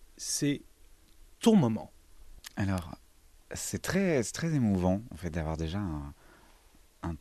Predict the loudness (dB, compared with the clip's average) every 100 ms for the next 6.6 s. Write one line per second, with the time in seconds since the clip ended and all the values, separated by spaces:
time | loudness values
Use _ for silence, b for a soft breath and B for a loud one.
0 | -10 -4 -4 -4 -6 -2 -2 -2 -4 -4
1 | -4 -6 -6 -10 -8 -8 -8 -8 -8 -8
2 | -10 -10 -10 -6 -6 -4 -8 -8 -6 -6
3 | -6 -8 -12 B B B B B B B
4 | B B -6 -4 -4 -8 0 -2 -2 -8
5 | -8 -18 -20 -20 -20 -20 -4 0 2 2
6 | 0 0 0 -2 -4 -6